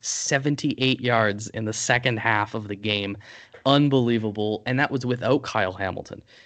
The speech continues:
So the Notre Dame defense adjusted to Howell, who started off the game well. I don't know why North Carolina didn't test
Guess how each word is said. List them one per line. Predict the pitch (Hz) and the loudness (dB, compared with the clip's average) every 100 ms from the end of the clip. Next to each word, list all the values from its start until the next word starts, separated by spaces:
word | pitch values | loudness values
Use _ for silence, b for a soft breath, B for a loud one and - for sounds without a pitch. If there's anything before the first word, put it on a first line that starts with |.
| b | b
So | - 139 131 131 113 - | 2 6 6 6 2 -4
the | - 135 | -2 2
Notre | 143 147 | 4 4
Dame | 147 143 135 123 - 120 | 4 4 4 2 -2 -4
defense | 123 123 120 107 | -2 0 -2 -2
adjusted | 101 95 110 117 - 113 | -8 0 2 2 -2 -4
to | 117 | -4
Howell, | - 107 110 127 | 0 2 4 0
who | 123 110 | -2 -6
started | - 110 104 | -2 -2 0
off | 104 - | -2 -4
the | |
game | 107 107 101 | -6 -4 -2
well. | 107 107 107 | 2 2 2
I | - | 4
don't | 117 131 | 2 4
know | |
why | 123 120 | 4 4
North | 123 120 | 4 2
Carolina | 123 113 113 | 0 0 0
didn't | 113 | -4
test | 104 123 - | -4 -6 -6